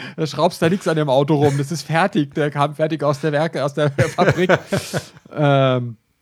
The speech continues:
ja, deswegen, deswegen hat mich das gewundert, wie, wie hat man das irgendwie gemerkt? Waren die City-L-Fahrer noch da und die Saxo-Fahrer oder haben die jetzt auch aufgegeben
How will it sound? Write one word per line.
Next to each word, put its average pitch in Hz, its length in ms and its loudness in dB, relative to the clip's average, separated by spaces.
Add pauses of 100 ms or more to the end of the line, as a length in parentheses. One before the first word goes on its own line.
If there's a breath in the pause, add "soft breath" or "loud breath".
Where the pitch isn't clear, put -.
(1000 soft breath)
ja, 131 80 2
deswegen, 143 360 0 (120)
deswegen 139 320 -2
hat 160 120 0
mich 175 140 -6
das 143 180 -4
gewundert, 160 460 0
wie, 135 160 -4 (300)
wie 131 180 -8 (560)
hat 139 240 -4
man 151 140 2
das 139 160 -2
irgendwie 139 340 -2
gemerkt? 117 460 0
Waren 139 240 2
die 135 60 -6
City-L-Fahrer 147 800 0
noch 131 180 -4
da 175 240 0
und 220 60 0
die 190 60 0
Saxo-Fahrer 170 960 4
oder 143 180 4
haben 139 180 4
die 139 280 0 (240)
jetzt 131 260 -6
auch 123 180 -2
aufgegeben 131 760 -2